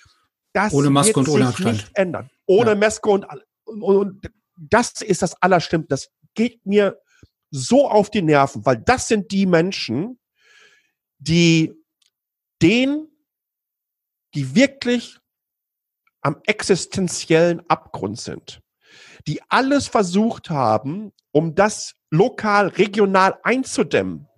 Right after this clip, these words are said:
Speaker 1: die sich an alle Maßnahmen gehalten haben, denen es die, die Decke auf den Kopf fällt, ja, nur damit eine Besserung eintritt, damit wir das unter Kontrolle bekommen. Die, die draußen mit solchen wahnsinnigen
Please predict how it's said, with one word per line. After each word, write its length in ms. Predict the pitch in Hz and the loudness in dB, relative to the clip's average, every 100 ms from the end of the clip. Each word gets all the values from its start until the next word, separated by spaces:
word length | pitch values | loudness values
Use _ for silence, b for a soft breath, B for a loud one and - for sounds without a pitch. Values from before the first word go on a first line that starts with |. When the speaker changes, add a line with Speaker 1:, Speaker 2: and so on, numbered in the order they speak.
| _ b b b b _ | _ b b b b _
Speaker 1:
die 120 | 175 | -6
sich 200 | 175 208 | -4 -4
an 120 | 190 - - | -6 -6 -2
alle 560 | 233 277 302 294 269 _ _ _ 196 | 0 2 2 0 -4 _ _ _ -4
Maßnahmen 840 | 160 202 262 - 170 143 123 117 | 2 2 2 -2 -2 0 0 -2
gehalten 500 | 104 95 95 - - | -6 -6 -6 -8 -14
haben, 260 | 71 - - b b - | -20 -20 -20 b b -2
denen 120 | 185 | 0
es 240 | 165 - | 0 -2
die, 220 | - 170 - | -2 -2 -4
die 220 | 160 - | -8 0
Decke 300 | 285 285 262 | 0 2 0
auf 200 | 240 - | 0 0
den 160 | 220 | -6
Kopf 240 | - - - | -4 -4 -4
fällt, 400 | - - - - _ _ _ _ | -8 -8 -10 -20 _ _ _ _
ja, 320 | 117 127 165 - b b b _ _ _ _ - | 0 0 0 -10 b b b _ _ _ _ -8
nur 540 | 143 160 226 226 214 - | -2 2 4 2 -2 -4
damit 340 | 151 185 - - | -2 -2 -4 -8
eine 120 | 165 | -4
Besserung 500 | 151 208 - 170 127 | 0 -2 -2 -4 -4
eintritt, 460 | - 107 107 - 117 | -6 -12 -10 -10 -4
damit 240 | 139 180 | -4 -2
wir 40 | 185 | -6
das 100 | 170 | -4
unter 160 | 165 | -4
Kontrolle 440 | 156 147 - 175 131 | -2 -2 2 2 2
bekommen. 360 | - 95 98 b b _ 170 | 0 -4 -6 b b _ -2
Die, 240 | 240 247 | -2 0
die 140 | 196 | -4
draußen 480 | - 143 185 214 180 | 0 2 2 0 -4
mit 120 | 151 | -4
solchen 380 | 156 190 175 117 | -2 -4 -4 -2
wahnsinnigen 880 | 143 202 226 214 208 202 208 196 185 | -2 -2 -4 -6 -8 -8 -8 -8 -10